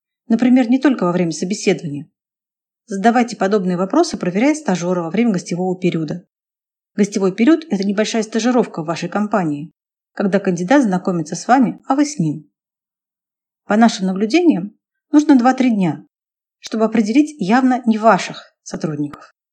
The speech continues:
В это время стоит несколько раз повторить данные тесты, четко отслеживая показатели,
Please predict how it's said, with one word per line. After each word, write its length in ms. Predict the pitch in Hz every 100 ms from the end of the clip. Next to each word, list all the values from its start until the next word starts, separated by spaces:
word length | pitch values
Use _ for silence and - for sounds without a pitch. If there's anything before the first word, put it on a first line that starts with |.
| _ _ _ _ _ _ -
В 40 |
это 160 | 302 -
время 280 | 370 277
стоит 340 | 226 220 214 208
несколько 380 | 202 - - 226
раз 220 | 277 - _ _
повторить 460 | 262 233 202 226 190
данные 340 | 180 175 175
тесты, 500 | 175 165 - - 170 _ _
четко 340 | - 214 175
отслеживая 480 | 170 - 262 262 226
показатели, 720 | 214 202 185 175 160 - 175